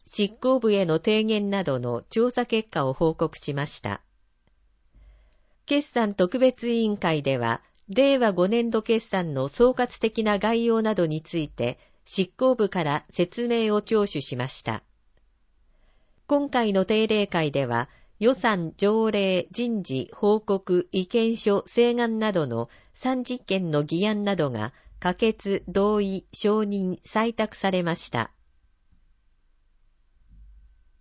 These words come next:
次に、代表質問及び答弁用紙についてお伝えします。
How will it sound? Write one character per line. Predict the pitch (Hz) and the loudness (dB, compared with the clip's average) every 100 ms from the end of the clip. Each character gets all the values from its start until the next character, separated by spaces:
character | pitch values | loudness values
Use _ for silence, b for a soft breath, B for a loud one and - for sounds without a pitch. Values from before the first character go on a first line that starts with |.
| _ _ - | _ _ -8
次 | - 208 220 | 0 2 2
に、 | 156 110 110 _ _ _ _ - | 0 -4 -8 _ _ _ _ 0
代 | 214 277 269 | 2 2 2
表 | 254 262 | 2 2
質 | - - 214 | -2 -4 -2
問 | 180 165 165 - | 0 -2 -2 0
及 | 190 185 | 2 4
び | 170 | 2
答 | - 262 277 | 4 4 4
弁 | 269 262 | 2 4
用 | 262 254 | 4 2
紙 | - | 0
に | 196 170 | -2 -2
つ | - | -2
い | 175 | -2
て | 156 | 0
お | 131 131 | 0 0
伝 | - 160 151 | -2 0 0
え | |
し | - 135 | -2 -4
ま | 131 | -6
す。 | - - | -8 -18